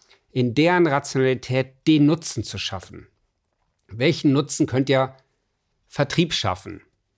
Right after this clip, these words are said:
Aufmerksamkeit vielleicht, dann, dann sind, sind die Vertriebsabteilungen, sagt, wir haben eine supergeile Verpackung,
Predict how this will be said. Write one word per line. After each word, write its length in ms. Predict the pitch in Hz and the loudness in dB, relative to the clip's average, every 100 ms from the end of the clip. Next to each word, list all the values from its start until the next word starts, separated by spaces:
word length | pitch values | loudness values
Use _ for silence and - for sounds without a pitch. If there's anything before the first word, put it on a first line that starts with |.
| _ _ _ _ _ _ | _ _ _ _ _ _
Aufmerksamkeit 880 | 110 131 135 117 98 104 98 98 92 | 0 0 2 0 0 -6 -6 -6 -6
vielleicht, 280 | - 92 101 | -4 -6 -4
dann, 180 | 101 98 | -6 -6
dann 180 | 110 107 | -6 -6
sind, 220 | 113 107 _ _ | -8 -12 _ _
sind 240 | - 113 | -8 -8
die 60 | 117 | -6
Vertriebsabteilungen, 840 | 110 - 131 131 143 - 117 120 110 | -6 -4 -4 -4 -8 -2 0 0 0
sagt, 220 | 107 - | -2 -2
wir 300 | 104 92 - | -4 -2 2
haben 120 | 160 | 2
eine 140 | 123 | 2
supergeile 640 | 95 95 - 95 95 95 101 | -2 -4 -2 -2 -2 -2 -4
Verpackung, 640 | 110 - 98 - 127 143 | -10 -12 -12 -8 -8 -8